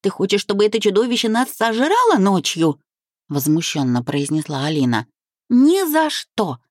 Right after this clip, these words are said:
Я даже глаз не сомкну, пока вы его куда-нибудь не закроете на ключ, желательно. Вот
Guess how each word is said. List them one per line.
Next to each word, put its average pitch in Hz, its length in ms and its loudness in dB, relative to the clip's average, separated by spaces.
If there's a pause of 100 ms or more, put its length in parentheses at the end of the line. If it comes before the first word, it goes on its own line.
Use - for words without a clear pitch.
(180)
Я 339 260 2
даже 330 280 0
глаз 349 420 0
не 196 120 0
сомкну, 180 580 0 (160)
пока 269 300 0
вы 381 140 4
его 240 220 2
куда-нибудь 247 540 2
не 311 160 4
закроете 190 640 0
на 233 160 0
ключ, 180 560 0 (140)
желательно. 190 760 0 (120)
Вот 302 340 0